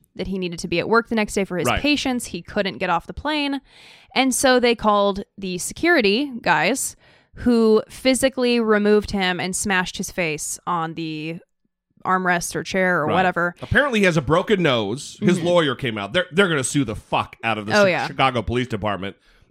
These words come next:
Speaker 2: and the airline.
Speaker 1: Yeah.
Speaker 2: So, uh, major thing. People were, you know, outraged on the plane.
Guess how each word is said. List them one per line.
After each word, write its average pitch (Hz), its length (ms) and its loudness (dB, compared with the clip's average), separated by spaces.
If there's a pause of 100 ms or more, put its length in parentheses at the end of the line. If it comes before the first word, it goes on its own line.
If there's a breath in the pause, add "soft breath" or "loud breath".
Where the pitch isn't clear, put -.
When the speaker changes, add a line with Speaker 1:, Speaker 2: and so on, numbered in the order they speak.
(100)
Speaker 2:
and 147 560 0
the 123 180 0
airline. 80 480 -6 (380)
Speaker 1:
Yeah. - 220 -4 (720)
Speaker 2:
So, 196 520 -2 (1080)
uh, 151 600 2 (440)
major 208 480 0
thing. 170 440 0
People 180 260 -4
were, 180 280 2 (140)
you 151 140 -2
know, 127 320 -2
outraged 175 580 2
on 170 220 2
the 175 60 -2
plane. 147 600 -2